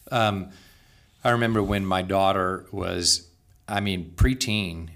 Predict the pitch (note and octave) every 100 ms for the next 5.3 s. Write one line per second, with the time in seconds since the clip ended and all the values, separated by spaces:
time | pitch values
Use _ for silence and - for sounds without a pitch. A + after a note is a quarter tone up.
0 | - _ F#2+ F2 E2+ - A#2 A2+ G#2 G2+
1 | F2 E2 - F#2+ - F2 F2+ F2 F2 E2+
2 | E2+ - G2 F2 E2 D#2+ C#2+ C#2 - -
3 | G#2 G#2+ D3 A#2 F#2+ E2+ D#2 D2 F#2 -
4 | _ _ - F#2 F2+ F2 E2 E2 - F#2
5 | E2+ E2 E2+